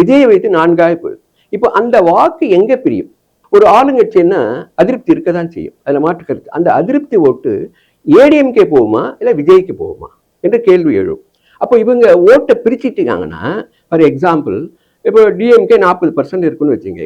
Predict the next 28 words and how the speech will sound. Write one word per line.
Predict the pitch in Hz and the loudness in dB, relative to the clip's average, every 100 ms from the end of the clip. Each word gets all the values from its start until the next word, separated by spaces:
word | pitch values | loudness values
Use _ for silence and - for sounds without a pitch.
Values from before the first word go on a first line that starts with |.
| 107 | -4
எக்ஸாம்பிள் | 131 139 110 82 | -2 -2 -4 -16
தான். | - _ _ _ _ | -20 _ _ _ _
இப்போ | 240 156 | -2 0
அறுபது | 196 277 277 - | 2 2 0 0
பர்சன்ட் | 190 175 156 - _ _ - | -2 -2 -6 -8 _ _ -6
against | 160 214 214 160 | 2 4 4 0
vote. | 101 - _ _ _ _ _ _ _ _ 208 | -2 -4 _ _ _ _ _ _ _ _ -4
இந்த | 214 - 147 | -2 0 0
அறுபது | 247 311 294 285 | 2 2 2 0
பர்சன்ட் | 202 - 233 220 127 127 254 262 _ _ - | 0 0 -2 2 2 2 -2 -8 _ _ 0
ஏ | 180 277 | 4 4
டி | 285 240 | 4 0
எம் | 208 | 0
கே | 254 202 | 0 0
முப்பத்தெட்டு, | 262 254 226 214 | 0 0 0 0
முப்பத்தொன்பது | 190 214 202 185 180 | 0 2 2 2 0
வாங்கினா | 170 208 349 254 | -2 -6 -8 -4
there | 170 175 | -4 -4
is | 170 | -8
a | - | -6
chance | 131 123 127 101 | -8 -6 -10 -10
இல்ல, | 175 - _ _ - | -10 -12 _ _ -8
ஆப்போசிட் | - 170 123 - | -4 -4 -4 -6
வர | - 80 | -8 -8
முடியும். | - - _ _ _ _ - | -18 -20 _ _ _ _ -2
ஆனா | 208 170 120 _ - 180 | 0 0 -4 _ -6 0
அவங்க | 233 262 220 | 2 4 4
வந்து | 190 208 262 | 2 2 2